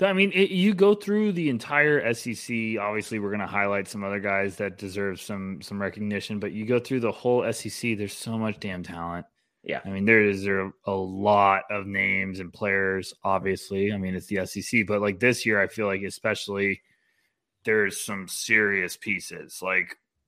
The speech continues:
Speaker 1: Bama getting Brandon Miller and Jaden Bradley. Um, Kentucky's gonna be nasty. Tennessee with Julian Phillips. Arkansas's whole damn roster, it seems like. And,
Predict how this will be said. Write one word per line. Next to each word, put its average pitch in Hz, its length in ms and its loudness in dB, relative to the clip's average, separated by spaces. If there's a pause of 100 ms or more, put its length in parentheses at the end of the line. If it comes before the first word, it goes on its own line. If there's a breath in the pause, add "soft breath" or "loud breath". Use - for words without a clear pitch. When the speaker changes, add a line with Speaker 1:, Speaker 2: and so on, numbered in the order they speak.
(120)
Speaker 1:
Bama 107 420 4
getting 95 640 0
Brandon 104 400 4
Miller 98 480 4
and 85 220 -14
Jaden 104 320 0
Bradley. 98 640 2 (720 soft breath)
Um, 90 280 -6
Kentucky's 104 520 2
gonna 101 140 0
be 98 100 -2
nasty. 95 460 0
Tennessee 107 480 -2
with 98 140 -4
Julian 104 320 -4
Phillips. 98 500 2
Arkansas's 95 640 2
whole 101 260 0
damn 90 400 -4
roster, 87 520 0
it 80 80 -10
seems 82 340 -12
like. 82 420 -2
And, 95 220 -4